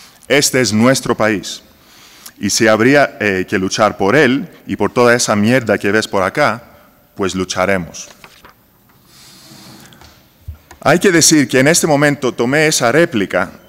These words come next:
que a todas luces parecía ser produ-, producto de una actitud automática de correctiva de un macho cubano, por una reacción natural frente a las presunciones de un extranjero como yo. Desde una perspectiva griega,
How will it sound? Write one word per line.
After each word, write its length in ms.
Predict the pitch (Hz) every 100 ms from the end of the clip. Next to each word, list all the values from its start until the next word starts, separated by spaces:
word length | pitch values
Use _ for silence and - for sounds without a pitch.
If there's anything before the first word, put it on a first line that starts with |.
| -
que 120 | 113
a 80 | 101
todas 320 | 127 127 110
luces 240 | 120 131 120
parecía 460 | 113 104 - 117
ser 260 | 107 113 104
produ-, 380 | 104 95 98 -
producto 500 | 101 107 131 104 98
de 180 | 98
una 180 | 98 110
actitud 420 | 107 - 92 117 -
automática 760 | 95 90 95 110 113 101 95
de 280 | 80 85 95
correctiva 680 | - 92 90 - 113 107 92
de 100 | 87
un 180 | 95 95
macho 360 | 95 101 -
cubano, 580 | - 87 147 127 104 - - _ _ _ _ _ _ - - - -
por 160 | 127
una 160 | 175 190
reacción 400 | 139 120 - 135
natural 440 | 120 - 127 127
frente 340 | - - 117 110
a 60 |
las 160 | 104 -
presunciones 800 | 101 - 110 92 - 160 113 85
de 80 | 95
un 100 | 98
extranjero 560 | 95 - 110 127 110
como 220 | 80 85 95
yo. 220 | 127 87 - - _ _ _ - - - - - -
Desde 260 | 123 113 113
una 160 | 135
perspectiva 540 | 143 - - - 123 107
griega, 560 | 98 143 196 123 98